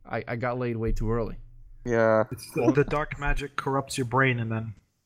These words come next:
Speaker 3: play on that side of the
Speaker 1: <laughs> You know,
Speaker 3: force of the
Speaker 1: that'd be
Speaker 3: magic.
Speaker 1: interesting. Scientific studies on what the lack of sex could do to your,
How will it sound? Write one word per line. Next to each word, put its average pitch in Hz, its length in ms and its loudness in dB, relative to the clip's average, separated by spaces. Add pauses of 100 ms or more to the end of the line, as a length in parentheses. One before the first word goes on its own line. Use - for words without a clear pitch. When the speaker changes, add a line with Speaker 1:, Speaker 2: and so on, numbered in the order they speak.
(760)
Speaker 3:
play 127 120 6
on 110 140 4
that 120 160 0
side 120 240 4
of 107 80 4
the - 80 4
Speaker 1:
<laughs> - 40 2
You 392 80 0
know, - 80 0
Speaker 3:
force - 180 -6
of - 60 -14
the - 60 0
Speaker 1:
that'd - 160 -2
be - 100 -8
Speaker 3:
magic. 214 140 0
Speaker 1:
interesting. 143 600 -6
Scientific 240 520 -4
studies 147 440 -2
on 135 180 -2
what 151 220 -4 (280)
the 139 140 -2
lack 139 320 -4
of 123 80 -12
sex - 320 -6
could 117 160 -10
do 123 120 -4
to 117 160 -10
your, 110 300 -4